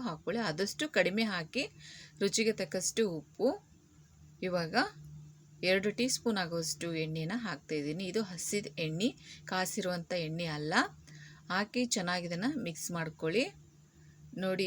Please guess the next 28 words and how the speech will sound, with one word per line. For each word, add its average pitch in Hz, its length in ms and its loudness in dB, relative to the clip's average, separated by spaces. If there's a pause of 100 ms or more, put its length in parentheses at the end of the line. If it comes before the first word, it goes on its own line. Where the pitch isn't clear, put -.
ಇವಾಗ 175 220 0 (140)
ನಾವು 170 160 -2 (160)
ಮೂಲಂಗಿಯಲ್ಲಿರುವಂಥ 185 800 2 (140)
ನೀರನ್ನ 165 380 -2 (100)
ಹಿಂಡಿ 170 280 -2 (140)
ತೆಗಿಲಿಲ್ಲ 165 400 -2 (120)
ಅಂದ್ರೆ, 151 260 2 (560)
ಇವಾಗ 185 260 4
ನಾವು 170 220 0 (920)
ಉಪ್ಪು 220 300 2
ಹಾಕಿದ 170 400 -2
ತಕ್ಷಣ 190 320 0 (100)
ಅದು 202 140 0 (280)
ನೀರು 202 240 2
ಹೊಡೆಯೋಕ್ಕೆ 170 400 0
ಸ್ಟಾರ್ಟ್ 165 400 2
ಆಗ್ಬಿಡುತ್ತೆ, 156 460 -2 (120)
ನೀರು 175 260 -2
ನೀರು 180 180 -2
ಆಗ್ಬಿಡುತ್ತೆ, 160 460 -2 (560)
ಚೆನ್ನಾಗಾಗಲ್ಲ 180 680 4 (120)
ಕೋಸಂಬರಿ, 160 500 -2 (120)
ಸಪ್ಪೆ 185 360 -4
ಸಪ್ಪೆ 170 300 -2
ಆಗ್ಬಿಡುತ್ತೆ. 160 420 -2
ಅದಕ್ಕೋಸ್ಕರ 175 580 -2 (840)
ಅದರಲ್ಲಿ 180 360 2
ಎಷ್ಟು 233 220 -2